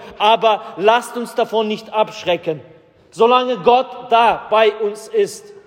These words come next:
Jahwe, da geschieht diese Verheißung,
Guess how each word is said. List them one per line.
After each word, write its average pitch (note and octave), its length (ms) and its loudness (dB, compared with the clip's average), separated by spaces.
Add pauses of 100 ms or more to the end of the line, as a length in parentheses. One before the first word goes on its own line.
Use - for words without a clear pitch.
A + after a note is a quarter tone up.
(120)
Jahwe, F3 640 -2 (2000)
da D3 180 -10 (220)
geschieht E3+ 480 -12 (460)
diese D#3 280 -8
Verheißung, C#3 560 -4